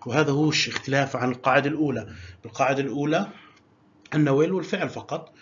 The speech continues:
سوف يحصل، لسه ما، يعني ممكن يحصل وممكن يكون بعيد جدًا الفعل. هون بالcontinuous، آه، راح يكون مستقبل قريب أكثر إلي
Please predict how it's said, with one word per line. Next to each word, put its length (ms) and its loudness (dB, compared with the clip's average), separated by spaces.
سوف 280 -2
يحصل، 440 -2
لسه 240 -6
ما، 260 -2
يعني 240 -4
ممكن 280 -4
يحصل 280 -6
وممكن 300 -6
يكون 240 -4
بعيد 200 -6
جدًا 200 -2
الفعل. 360 -4
هون 160 0
بالcontinuous، 680 -6
آه، 300 -6
راح 140 -8
يكون 220 -6
مستقبل 400 -8
قريب 420 -6
أكثر 280 -10
إلي 360 -6